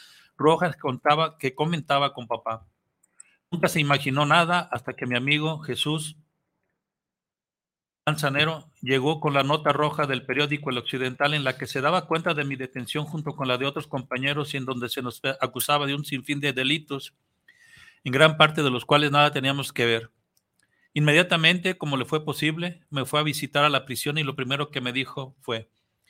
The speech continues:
"¿Verdad, mijo, que no es cierto que hiciste todo lo que dice?"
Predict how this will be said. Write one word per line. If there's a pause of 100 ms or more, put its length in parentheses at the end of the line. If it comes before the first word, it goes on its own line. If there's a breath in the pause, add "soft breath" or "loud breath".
(360 loud breath)
"¿Verdad,
mijo,
que
no
es
cierto
que
hiciste
todo
lo
que
dice?"